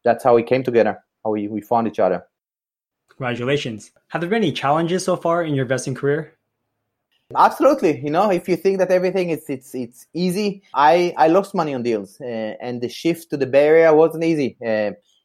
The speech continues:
Speaker 1: it was successful overall, but not without failures and challenges. Uh, and I lost a lot of money on one of the deals because I didn't know what I didn't know. And, and I made a mistake. We made a mistake, me and my partner, with Boozy.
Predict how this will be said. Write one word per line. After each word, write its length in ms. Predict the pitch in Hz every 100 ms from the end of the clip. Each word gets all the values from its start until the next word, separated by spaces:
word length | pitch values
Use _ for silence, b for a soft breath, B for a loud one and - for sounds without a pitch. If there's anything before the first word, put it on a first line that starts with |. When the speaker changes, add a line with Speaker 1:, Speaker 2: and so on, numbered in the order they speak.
| _ 117
Speaker 1:
it 140 | 110
was 380 | 127 123 117 -
successful 600 | - - - 156 151 160
overall, 640 | 151 143 123 123 160 196 170
but 400 | 135 131 127 -
not 260 | 139 160 -
without 520 | 147 135 143 143 - -
failures 420 | 151 156 185 180
and 180 | 156 123
challenges. 640 | - 135 156 160 190 180 180 _ _ _ -
Uh, 200 | 113 113 -
and 120 | 156
I 80 | 156
lost 320 | 160 190 170
a 40 |
lot 140 | 147 135
of 120 | 127
money 240 | 127 123
on 120 | 120
one 140 | 120 127
of 120 | 113
the 80 | 110
deals 340 | 117 135 131
because 640 | 120 120 127 123 120 113 _ _ _ _ -
I 80 | 127
didn't 220 | 151 170
know 120 | 170
what 120 | 170
I 80 | 165
didn't 220 | 175 170
know. 280 | 185 151 - 127
And, 300 | 123 120 117
and 420 | 120 127 120 113 _ - - _
I 140 | 123 123
made 200 | 135 139
a 60 |
mistake. 520 | 131 - 147 190 -
We 140 | 143 151
made 160 | 165
a 40 | 160
mistake, 400 | 151 - 160 147
me 80 | 139
and 100 | 131
my 80 |
partner, 440 | 107 156 165 170 143
with 160 | 120
Boozy. 400 | 113 151 175 165